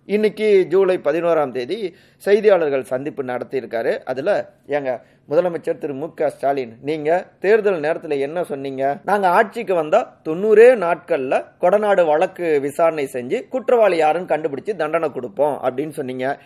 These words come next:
இன்னைக்கு ரெண்டு வருஷம் ஆச்சு, என்ன ஏதாவது இருக்கா? நீங்க முழுமையாக விசாரணை செஞ்சு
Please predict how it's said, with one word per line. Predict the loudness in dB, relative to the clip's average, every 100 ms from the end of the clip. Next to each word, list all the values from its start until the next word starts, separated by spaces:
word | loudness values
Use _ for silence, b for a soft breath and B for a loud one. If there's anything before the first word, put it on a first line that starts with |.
| B
இன்னைக்கு | -4 -2 2
ரெண்டு | 2 2 4
வருஷம் | 4 2 -2
ஆச்சு, | 0 0 -4 -6 -6 b -2
என்ன | 0 2 0 2 2 0
ஏதாவது | 0 2 2 2 0
இருக்கா? | -2 0 2 2 0 -4
நீங்க | -2 0 4 2
முழுமையாக | 2 2 2 4 4 4
விசாரணை | 0 0 0 0 -2 -8
செஞ்சு | -10 -6 -2 -2